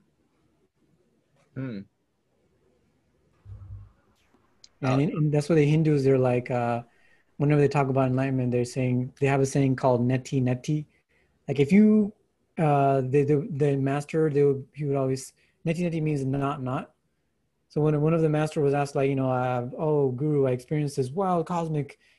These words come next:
Speaker 2: amazing experience," and, like, and the master's just like, "Neti neti." I mean, that's not it. There's not it. There's, there's even deeper, higher realms that are beyond experience itself.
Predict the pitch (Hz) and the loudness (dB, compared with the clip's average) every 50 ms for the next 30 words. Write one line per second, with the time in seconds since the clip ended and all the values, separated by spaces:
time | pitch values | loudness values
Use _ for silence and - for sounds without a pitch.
0 | _ _ _ - 165 175 170 156 147 147 127 - - _ - 180 175 165 147 127 | _ _ _ -4 -2 -2 0 0 -2 -2 -4 -4 -10 _ -4 -2 0 0 0 -2
1 | 123 131 127 127 123 123 123 123 120 120 120 120 120 120 123 123 120 120 123 123 | -2 -2 -2 -2 -2 -2 -2 -2 -2 -4 -4 -6 -6 -6 -6 -4 -2 0 0 -2
2 | 123 - 131 117 117 117 113 - - 120 113 110 - - 123 120 - - 123 117 | -2 -2 -4 -4 -4 -6 -6 -6 -4 -4 -4 -4 -4 -6 -6 -6 -6 -6 -6 -4
3 | 113 110 - - 113 110 - _ _ _ _ _ _ _ _ _ _ _ _ _ | -6 -6 -8 -10 -14 -14 -14 _ _ _ _ _ _ _ _ _ _ _ _ _
4 | _ - 135 127 127 123 123 - 143 131 123 120 113 - _ _ _ _ - 127 | _ -6 -4 -2 0 0 0 0 0 0 0 0 -2 -6 _ _ _ _ -8 -6
5 | 117 - 135 123 117 117 117 117 113 123 120 117 113 113 - - - _ _ _ | -4 -2 -2 -2 0 -2 -2 -4 -4 -2 -2 -2 -2 -6 -10 -18 -20 _ _ _
6 | _ _ _ _ _ _ _ _ _ _ - 139 139 135 135 135 151 143 143 135 | _ _ _ _ _ _ _ _ _ _ 0 4 4 4 6 4 4 2 2 2
7 | 127 117 147 143 131 - 131 123 117 - - 151 147 143 135 127 123 127 131 131 | 2 2 0 0 0 0 0 -2 -2 -2 -4 -2 0 0 0 2 2 2 2 0
8 | 127 123 120 120 123 117 117 113 113 - _ _ _ _ _ _ _ _ - 131 | 0 -2 -2 -2 -2 -2 -4 -4 -6 -8 _ _ _ _ _ _ _ _ -4 -2
9 | 139 147 143 143 135 127 131 - - 139 139 143 139 135 131 127 - - - 135 | 0 2 2 2 0 -2 -4 -4 -2 0 0 0 0 -2 -4 -8 -10 -8 -8 -6
10 | 135 120 113 - _ | -6 -8 -10 -14 _